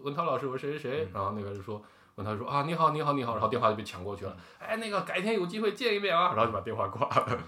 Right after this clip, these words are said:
Speaker 1: <laughs> 他说经常遇到这样的电话，我觉得这是标准的提人的一个放大版，
Speaker 2: 啊。
Speaker 1: <laughs> 对吧？以及咱们不是名人吧，所以咱们没有这种烦恼，这是一个名人版的这个提人的一个，一个，一个，一个，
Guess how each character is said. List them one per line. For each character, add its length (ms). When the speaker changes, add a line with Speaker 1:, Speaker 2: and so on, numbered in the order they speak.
Speaker 1:
<laughs> 240
他 80
说 100
经 200
常 240
遇 160
到 200
这 140
样 220
的 140
电 120
话， 100
我 100
觉 60
得 60
这 80
是 80
标 280
准 180
的 80
提 360
人 200
的 100
一 120
个 400
放 140
大 240
版， 240
Speaker 2:
啊。 260
Speaker 1:
<laughs> 40
对 100
吧？ 140
以 120
及 220
咱 100
们 120
不 80
是 80
名 200
人 220
吧， 100
所 100
以 20
咱 80
们 80
没 100
有 80
这 100
种 100
烦 260
恼， 120
这 120
是 60
一 40
个 60
名 280
人 200
版 180
的 100
这 120
个 100
提 240
人 220
的 100
一 120
个， 180
一 100
个， 120
一 180
个， 140
一 160
个， 100